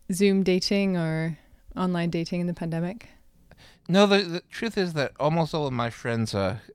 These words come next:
Speaker 2: are married or already in relationships, I think.
Speaker 1: Mm-hmm.
Speaker 2: So I, I only have, I only have one who, um, and even then she had a sort of regular boyfriend who, the moment at which the British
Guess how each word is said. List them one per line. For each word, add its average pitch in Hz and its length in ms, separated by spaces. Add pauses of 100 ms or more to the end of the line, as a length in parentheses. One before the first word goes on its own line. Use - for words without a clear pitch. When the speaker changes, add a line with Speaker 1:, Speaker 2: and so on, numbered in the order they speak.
(200)
Speaker 2:
are 98 260 (180)
married 101 520
or 90 140 (260)
already 95 440
in 92 120
relationships, 95 680
I 160 80
think. 196 260
Speaker 1:
Mm-hmm. 190 320 (240)
Speaker 2:
So 131 440
I, 131 200
I 127 160
only 143 200
have, 123 520
I 127 180
only 151 160
have 127 200
one 113 280
who, 110 320 (600)
um, 98 400 (960)
and 117 220
even 135 220
then 120 180
she 120 120
had 113 200
a 107 60
sort 110 280
of 98 160
regular 101 360
boyfriend 95 540
who, 92 260 (400)
the 104 80
moment 110 360
at 107 80
which 98 260
the 101 80
British 98 640